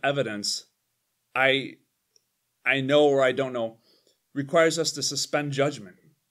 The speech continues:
To, at best, the most logical thing we can come up with is, "I don't know if God exists or not." But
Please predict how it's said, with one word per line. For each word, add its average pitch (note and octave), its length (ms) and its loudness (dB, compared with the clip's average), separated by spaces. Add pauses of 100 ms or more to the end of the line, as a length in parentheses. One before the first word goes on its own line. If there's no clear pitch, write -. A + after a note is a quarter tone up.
(100)
To, - 240 -6
at F3+ 260 2
best, G3+ 260 2
the E3 80 -12
most C#3+ 240 -4
logical D3+ 400 0
thing D3+ 140 -6
we C#3 120 -6
can C#3 120 -14
come C3+ 120 -6
up F3 180 -6
with B2+ 160 -4
is, B2+ 240 -4
"I C3 180 2
don't C3 320 -6
know B2+ 200 -2
if A#2 140 -6
God A#2 180 -4
exists A#2 380 -10
or A2+ 80 -12
not." G#2+ 240 -20 (840)
But D3+ 200 -4